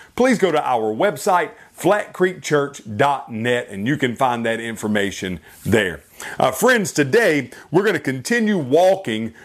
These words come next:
through the book of Acts, and today, uh, we're gonna be in Acts chapter twelve,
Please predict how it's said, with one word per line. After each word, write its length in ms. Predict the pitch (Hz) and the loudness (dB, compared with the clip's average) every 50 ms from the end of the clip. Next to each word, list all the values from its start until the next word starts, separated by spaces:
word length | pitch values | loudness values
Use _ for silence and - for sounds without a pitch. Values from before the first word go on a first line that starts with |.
| - - | -20 -16
through 440 | - - 156 160 185 190 190 185 156 | -2 2 4 4 4 4 2 0 -2
the 80 | 160 | -2
book 260 | 131 135 151 147 147 | 0 0 0 0 0
of 100 | 131 107 - - - | -2 -6 -6 -6 -4
Acts, 480 | 127 123 107 101 101 - - - - | -2 -2 -2 -4 -6 -10 -12 -12 -10
and 200 | - - 123 120 | -6 -4 -4 -2
today, 600 | 110 120 127 127 175 226 214 165 143 135 127 120 - - - - - - - | 0 0 0 2 2 2 2 2 0 -2 -4 -8 -12 -18 -18 -18 -6 -2 0
uh, 120 | 127 123 127 | 0 0 2
we're 80 | 160 180 | 0 0
gonna 160 | 185 185 175 | 0 0 0
be 140 | 151 160 151 | 0 0 0
in 100 | 147 143 | 0 -2
Acts 360 | - 147 175 202 208 180 - - | 0 0 0 0 -2 -2 -2 -2
chapter 200 | 220 214 220 202 | -2 -2 -2 -6
twelve, 580 | - - - 147 135 123 117 123 120 113 - | -8 -4 0 2 2 2 2 0 -2 -2 -6